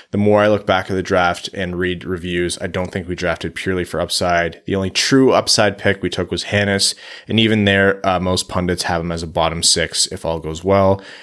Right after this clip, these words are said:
That's not upside. Upside would have been taking, uh, Laurie or Sokolov at that point. Upside would have been taking Simon Tyval or Niemela when we ended up going Sebrango.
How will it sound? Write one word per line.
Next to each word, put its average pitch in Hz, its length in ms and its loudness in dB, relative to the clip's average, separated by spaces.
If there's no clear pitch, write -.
That's - 200 -2
not 104 220 0
upside. 110 800 2
Upside 107 420 0
would 101 120 2
have 87 100 -4
been 90 140 -4
taking, 90 520 -4
uh, 82 260 -4
Laurie 101 500 2
or 90 100 0
Sokolov 95 640 0
at 87 160 -4
that 82 180 -4
point. 87 400 -8
Upside 110 360 2
would 107 100 4
have 98 60 2
been 101 120 0
taking 98 320 -2
Simon 98 380 -2
Tyval 90 440 0
or 87 100 0
Niemela 95 500 0
when 87 140 -4
we 87 80 -2
ended 85 180 -4
up 85 120 -8
going 82 180 -8
Sebrango. 90 720 -4